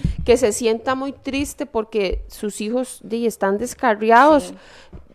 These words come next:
Speaker 1: Yo a, a Dios le digo, "Señor, sálvalos, que puedan encontrarse contigo",
Speaker 2: Ujú.
Speaker 1: y descanso en eso.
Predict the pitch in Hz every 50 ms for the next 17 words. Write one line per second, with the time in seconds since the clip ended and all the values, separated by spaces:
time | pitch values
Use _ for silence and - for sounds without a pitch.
0 | _ - 185 185 - 220 240 262 285 285 294 277 - - - 220 220 233 240 247
1 | 240 247 254 226 226 202 - 220 202 208 220 233 254 247 - - - - - -
2 | 214 202 202 196 190 196 196 175 190 190 190 - - - - - - - - _
3 | - _ _ _ _ _ _ _ _ _ _ - 208 196 - - 220 214 220 240
4 | 262 269 269 254 - 247 226 208 - - 214 202 208 226 - 247 - 247 226 208
5 | 202 214 202 180 208 196 196 190 196 202 - _ - - - - 240 240 220 208
6 | 196 - - - 214 202 214 220 220 247 226 208 190 175 160 - -